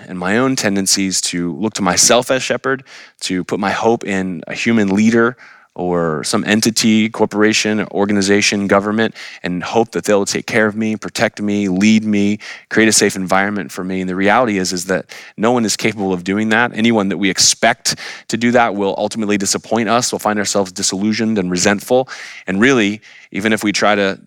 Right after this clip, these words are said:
take that role on for ourselves, we'll find ourselves anxious, um, and stressed and worried. And it's, it's terrible for us because we were made by God for God, and we need a leader, we need a shepherd. And we have a shepherd, a good shepherd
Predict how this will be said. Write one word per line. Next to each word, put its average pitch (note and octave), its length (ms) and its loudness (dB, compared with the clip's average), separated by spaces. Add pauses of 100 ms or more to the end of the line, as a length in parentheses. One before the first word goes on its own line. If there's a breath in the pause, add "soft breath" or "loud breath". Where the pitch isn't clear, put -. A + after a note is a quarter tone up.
take A2+ 220 -2
that G2+ 180 0
role G#2+ 180 0
on G#2 140 -2
for G2 160 -4
ourselves, G#2+ 460 -2
we'll F#2+ 100 -10
find F#2+ 160 -2
ourselves F#2 480 -4
anxious, G#2+ 680 -4 (360 loud breath)
um, E2 640 -4
and E2+ 180 -6
stressed - 560 2
and E2 220 -12
worried. B2 500 0 (400 loud breath)
And F#2 340 -2
it's, - 360 0
it's - 160 0
terrible B2+ 400 2
for G2 200 -4
us A2 140 0
because G#2+ 300 -4
we G#2+ 100 -2
were G2+ 100 0
made G2 320 0
by G#2+ 220 2
God F#2+ 260 0
for G2 280 -4
God, F2+ 180 0
and F2 100 -8
we F2+ 60 -6
need G2 240 -4
a F#2 60 -6
leader, F2+ 280 -8
we E2+ 120 -10
need G2 100 -4
a G2 60 -6
shepherd. E2 560 -2 (420 loud breath)
And G2 80 -4
we F2+ 80 -2
have B2 260 0
a A2+ 60 -2
shepherd, E2 320 -2
a D#2+ 60 -8
good - 340 -8
shepherd F2 480 -2